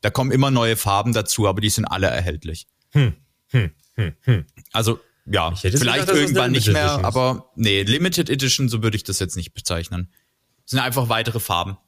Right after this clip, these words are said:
Speaker 2: Ja, gut, aber, ja, wenn ich ihn am Ende nicht mehr kriege,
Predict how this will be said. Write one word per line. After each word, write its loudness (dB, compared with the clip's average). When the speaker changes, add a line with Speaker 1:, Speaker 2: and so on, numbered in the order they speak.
Speaker 2:
Ja, -2
gut, 0
aber, 0
ja, 0
wenn 2
ich 2
ihn 2
am 0
Ende 4
nicht 2
mehr 0
kriege, 2